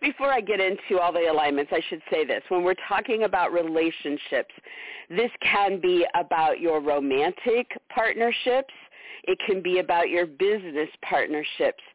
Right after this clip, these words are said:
It can be about your one-on-ones with clients, with specialists or experts, with agents or attorneys, with competitors or opponents,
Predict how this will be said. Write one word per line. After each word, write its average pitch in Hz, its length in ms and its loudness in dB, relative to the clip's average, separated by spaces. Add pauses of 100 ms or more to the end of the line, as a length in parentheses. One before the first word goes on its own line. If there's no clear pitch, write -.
(320)
It 185 220 0
can 190 160 0
be 180 160 2
about 165 320 2
your 170 160 2
one-on-ones 170 800 2
with 160 140 0 (240)
clients, 175 580 2 (560)
with 165 180 0 (220)
specialists 214 720 0 (100)
or 160 260 2
experts, 233 600 0 (100)
with 160 260 0 (180)
agents 208 560 0 (160)
or 160 180 2
attorneys, 208 800 -2 (420)
with 165 240 4 (140)
competitors 190 920 -2 (140)
or 156 300 2
opponents, 208 640 0